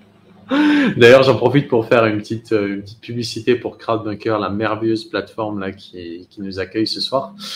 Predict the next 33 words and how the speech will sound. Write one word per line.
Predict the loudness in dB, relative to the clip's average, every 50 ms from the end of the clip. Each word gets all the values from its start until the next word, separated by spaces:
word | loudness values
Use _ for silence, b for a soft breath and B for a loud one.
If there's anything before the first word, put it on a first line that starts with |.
| B B B _
Mes | -8 -6
deux | -4 -2 -2
chaînes | -2 -2 -2 -2 -2 -2 0
YouTube | -2 -4 -4 -6 -6 -8 -6 -6
ont | -8 -8 -8
été | -10 -10 _ -8 -8 -6
supprimées, | -8 -10 -12 -14 -20 -14 -10 -8 -4 -4 -2 -2 -2
euh, | -2 -4 -4 -6 -8 -10 _
sans | -14 -12 -10 -10
préavis | -12 -12 -8 -6 -6 -6 -6 -6 -4 -2 -2 -2
et | -2 -4 -6
sans | -8 -10 -8 -8 -8 -8 -8 -8 -8 -10 -10
raison, | -10 -10 -10 -10 -12 B B B B B B B B _
euh, | -6 -4 -4 -2
si | -2 -4 -4
ce | -6 -10 -14
n'est | -14
celle | -6 -4 -2 -2 -2
de | -2 -6
vouloir | -8 -8 -4 -2 0 0 -2 -2 -6 -12 -12 -10
m'empêcher | -10 -8 -6 -6 -6 -2 -2 -2 -2
de, | -2 -6 -10 -12 -14
de | -14 -16
m'exprimer, | -16 -14 -16 -16 -16 -14 -12 -10 -6 -6 -4 -4 -4
euh, | -4 -6 -6 -8 -10
la | -10
semaine | -14 -12 -12 -10 -10
dernière. | -10 -8 -6 -6 -6 -6 -8 B B B B B B B B -6
Et | -6
désormais, | -4 -4 -4 -4 -2 0 0 0
donc, | 0 -2 -4 -6
je | -10 -12
ne | -14